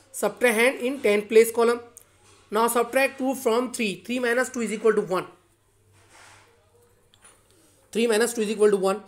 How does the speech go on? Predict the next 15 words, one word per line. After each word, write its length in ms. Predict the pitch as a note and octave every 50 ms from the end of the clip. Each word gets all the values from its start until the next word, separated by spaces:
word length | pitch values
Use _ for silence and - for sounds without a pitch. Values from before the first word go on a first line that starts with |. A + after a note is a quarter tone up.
| - - - _ _ _ _ _
So 260 | - - D4 D4 D4
forty-seven 640 | - - B3 A#3 A3+ C#4+ C4+ C#4 C4+ B3+ C4+ C#4 C4+
minus 320 | B3 A#3 A#3+ C4+ C4 C4+
twenty-eight 460 | - B3+ B3 B3 A3+ A#3+ A#3+ B3 B3
is 160 | - A3 G3+ G#3+
equal 300 | A3+ A3+ - G3+ G3+ G3+
to 180 | C4 C#4 E4 - - - _ _ _ _ _ _ _
nineteen. 640 | - E3 F3 F3+ F#3+ F#3+ F3+ G3 G3+ F#3+ F3 C#3+ - - - _ _ _ _ _ _ _ _ _ _ _ _ _ _ _ _ _ _ _ -
Okay. 320 | E3+ E3+ A#3 B3 D#4 E4+ - - - _ _ _ _ _ _ _ _ _ _ _ _ _ _ _ _ _ _ _ _ _ _ _ _ _ _ - - _ _ _ _ _ _ _
Next 400 | - E3+ E3 G3 A3+ B3 A#3+ -
question 320 | - C#4 C4 - D4 C#4+ B3+
is 260 | A#3+ B3 C4+ C4 -
fifty-three 440 | A#3+ G#3+ G3 C4 C4+ - B3+ C4+ C4+
minus 380 | A#3 G#3 G3+ G#3+ A#3 C4 B3+
thirty-nine. 640 | - - - - G3 F#3+ G3+ G#3 F#3+ F3 D#3 C#3